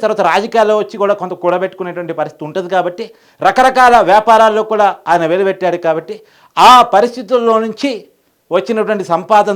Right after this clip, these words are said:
తప్ప, అంటే మోహన్ బాబు వ్యక్తిగతంగా సంపాదించుకున్న సంపాదన తప్ప, ఇది ఈ పర్టికులర్ ఆస్తుల్లో ఈ విద్యానికేతన్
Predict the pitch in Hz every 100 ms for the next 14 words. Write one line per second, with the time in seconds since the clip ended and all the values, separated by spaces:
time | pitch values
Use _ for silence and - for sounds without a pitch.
0 | 185 170 202 214 220 190 214 240 233 226
1 | 196 196 220 214 208 202 185 180 180 180
2 | 175 175 175 165 160 156 160 156 151 156
3 | 151 269 262 - _ _ 185 277 247 170
4 | _ _ - 202 269 233 220 247 269 220
5 | 214 202 180 139 151 165 151 226 233 226
6 | 233 233